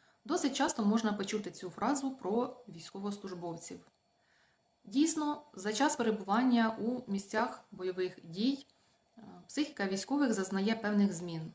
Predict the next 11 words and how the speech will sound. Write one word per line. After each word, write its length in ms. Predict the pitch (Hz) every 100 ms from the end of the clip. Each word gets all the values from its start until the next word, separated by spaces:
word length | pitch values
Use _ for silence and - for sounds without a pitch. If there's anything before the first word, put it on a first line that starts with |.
| _ _ _ _ -
які 340 | 208 254 262
потрібні 680 | - 240 226 226 165 165 165
для 160 | 170 180
того, 300 | 262 339 247
щоб 280 | - 233 -
адаптуватися 920 | 208 208 - 220 208 196 170 - 165 -
і 140 | 214 220
до 280 | 180 175 185
нових 360 | 185 170 165
умов 420 | 190 185 170 156 - _ -
життя, 500 | 165 - 269 339